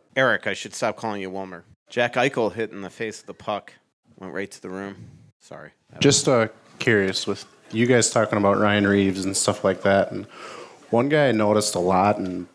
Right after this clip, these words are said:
Speaker 2: training camp and preseason was Brandon Baddock. Do you think there's any chance he comes in? He's a big, uh, instigator, tough guy down in Iowa. What do you guys think about him?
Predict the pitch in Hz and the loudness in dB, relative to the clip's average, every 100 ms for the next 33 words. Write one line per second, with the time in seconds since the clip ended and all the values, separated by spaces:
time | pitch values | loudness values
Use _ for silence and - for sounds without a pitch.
0 | - - - 107 107 107 104 104 92 - | -20 -2 2 2 2 2 0 0 -4 2
1 | 110 - 120 107 95 98 101 110 104 92 | 2 4 0 0 -6 -2 0 0 -2 0
2 | 87 107 - - 113 147 131 135 117 127 | 2 0 -2 -10 -2 -2 4 4 6 2
3 | 123 120 107 107 104 131 120 123 117 117 | 4 2 2 0 2 2 4 2 2 0
4 | 123 117 113 107 101 98 95 98 - 104 | -2 2 2 4 4 4 2 -2 -2 2
5 | 101 98 95 110 - 107 104 104 107 - | 4 4 4 0 2 2 4 4 2 -4
6 | - - - - - - - - _ _ | -16 -20 -20 -20 -20 -20 -20 -20 _ _
7 | _ _ 113 110 110 107 107 110 110 107 | _ _ 0 2 2 2 4 4 4 4
8 | 107 - 101 98 101 95 | 2 0 2 2 2 -2